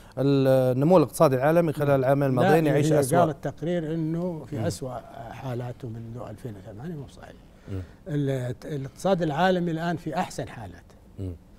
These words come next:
Speaker 2: آه، من ال-، في أحسن حالاته منذ عام ألفين وثمانية.
Speaker 1: أي.
Speaker 2: منذ عام ألفين وثمانية استمر لما، لما ضربت الأزمة المالية،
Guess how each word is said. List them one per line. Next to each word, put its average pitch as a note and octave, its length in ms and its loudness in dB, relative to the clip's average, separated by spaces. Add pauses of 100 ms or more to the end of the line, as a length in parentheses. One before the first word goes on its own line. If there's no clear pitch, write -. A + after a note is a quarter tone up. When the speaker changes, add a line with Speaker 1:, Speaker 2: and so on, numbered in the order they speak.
(420)
Speaker 2:
آه، A#2+ 640 -10
من F#3 420 0 (140)
ال-، D#3 180 -4
في D#3+ 240 -2
أحسن F3+ 300 -4
حالاته F#3 640 -2
منذ F#3 460 -2
عام F3+ 380 -2
ألفين D#3+ 420 -4
وثمانية. B2 560 -14 (600)
Speaker 1:
أي. F2+ 180 -6 (360)
Speaker 2:
منذ C#3+ 220 -6
عام E3 320 -2
ألفين D3+ 380 -4
وثمانية D#3 840 -4
استمر C#3 460 -8
لما، B2+ 480 -8
لما A#2 420 -12 (480)
ضربت D3 400 -2
الأزمة A#2 340 -8
المالية، A#2 600 -8